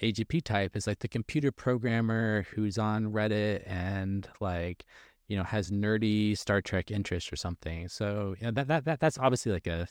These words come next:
generalization, but I think you kinda see differences. And also, you know, which are the type that is more prone to, um,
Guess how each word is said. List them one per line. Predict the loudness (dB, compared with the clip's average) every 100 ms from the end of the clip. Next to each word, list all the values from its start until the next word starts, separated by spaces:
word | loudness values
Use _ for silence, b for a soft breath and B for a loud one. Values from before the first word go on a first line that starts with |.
| -8 0
generalization, | 2 2 0 0 -2 -2 -6 -6
but | -6 -6
I |
think | -6 -8
you | -8 -6
kinda | -6 -6
see | -4 0 0 0 B B B B B _ _ _ _ 2
differences. | 4 4 2 2 2
And | 2 0
also, | 0 0 0 2 2
you | 0 -4
know, | -4 -4 -6 _ -4
which | 2 2 2
are | 0 2
the | 0
type | -2 -4 0 0 -2 -6 -4
that | -2 -2
is | -6 -6
more | -4 -2 -4 -6
prone | -2 0 2 0 -2
to, | -6 -2 0 0 -2 -4
um, | -4 -2 -4 -6